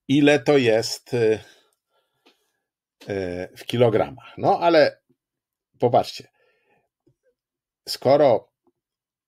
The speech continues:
G wynosi jedną setną grama na newton, to znaczy, że jeden gram waży jedną setną newtona. Tak? No to gdybyśmy chcieli przekształcić to na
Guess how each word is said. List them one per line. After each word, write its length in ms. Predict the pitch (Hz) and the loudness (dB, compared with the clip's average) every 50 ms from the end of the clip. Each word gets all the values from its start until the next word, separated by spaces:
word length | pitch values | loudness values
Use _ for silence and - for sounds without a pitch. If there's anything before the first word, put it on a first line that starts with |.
| _ _ _ _ - | _ _ _ _ -20
G 380 | - 104 92 110 123 151 151 131 | -18 -8 -4 -2 0 2 0 0
wynosi 460 | 120 123 117 113 110 - - 110 107 | -2 -4 -6 -6 -8 -8 -8 -6 -4
jedną 320 | 110 120 123 131 120 110 | -2 -2 -4 -6 -8 -10
setną 480 | 104 - - 117 120 - - 107 98 87 | -8 -6 -6 -6 -6 -6 -8 -10 -10 -8
grama 340 | 92 92 101 101 95 92 92 | -8 -8 -8 -8 -8 -10 -12
na 120 | 90 87 | -12 -12
newton, 500 | 87 85 80 120 - 101 123 165 185 160 | -12 -12 -14 -14 -10 -8 -8 -8 -8 -8
to 140 | - 113 104 | -6 -8 -8
znaczy, 380 | 104 107 110 123 123 - 131 | -6 -8 -10 -8 -8 -6 -6
że 160 | 110 107 104 98 | -2 0 0 2
jeden 460 | 101 117 135 143 131 123 110 107 98 | 4 4 4 4 4 2 0 0 -2
gram 500 | 101 104 98 92 87 92 127 180 285 262 - _ _ _ _ _ _ _ _ _ _ _ _ _ _ _ _ _ _ _ _ | -2 -2 -2 -2 -4 -6 -6 -4 -6 -6 -8 _ _ _ _ _ _ _ _ _ _ _ _ _ _ _ _ _ _ _ _
waży 680 | - 92 104 127 127 135 131 117 117 135 151 151 147 - | -12 -4 -2 0 0 0 0 0 2 2 4 4 2 0
jedną 440 | 143 131 131 135 127 127 139 139 131 | 2 4 4 4 4 2 -2 -4 -4
setną 460 | 120 - - 113 - - - 117 117 | -2 -2 -2 -2 -2 -4 -6 -6 -6
newtona. 520 | 117 113 110 104 - 113 90 78 98 127 - - _ _ _ _ _ _ _ _ _ _ _ _ _ _ | -4 -4 -6 -6 -6 -6 -8 -8 -10 -14 -20 -20 _ _ _ _ _ _ _ _ _ _ _ _ _ _
Tak? 380 | - 98 123 151 - _ _ _ _ _ - - - _ _ _ _ _ - | -12 -10 -10 -10 -10 _ _ _ _ _ -20 -20 -20 _ _ _ _ _ -12
No 100 | - - | -8 -4
to 400 | - 131 131 127 120 - - _ _ _ _ _ | 0 2 2 2 2 -2 -6 _ _ _ _ _
gdybyśmy 560 | - 107 110 123 123 143 156 - - 156 131 | -20 -8 -4 -4 -2 -2 -2 -4 -4 -8 -8
chcieli 340 | 123 - - 160 156 151 127 | -6 -4 -4 -4 -2 -4 -6
przekształcić 880 | - - 131 117 - - - 135 170 175 151 127 - 131 120 120 - | -6 -4 -6 -6 -6 -6 -2 0 0 0 0 -2 -6 -10 -12 -12 -8
to 380 | - 113 107 101 98 92 - _ _ _ _ _ _ _ _ _ _ _ _ _ | -2 -2 0 0 0 -2 -6 _ _ _ _ _ _ _ _ _ _ _ _ _
na 440 | 107 101 107 110 120 123 113 104 95 | -8 -4 -2 0 0 0 -2 -4 -6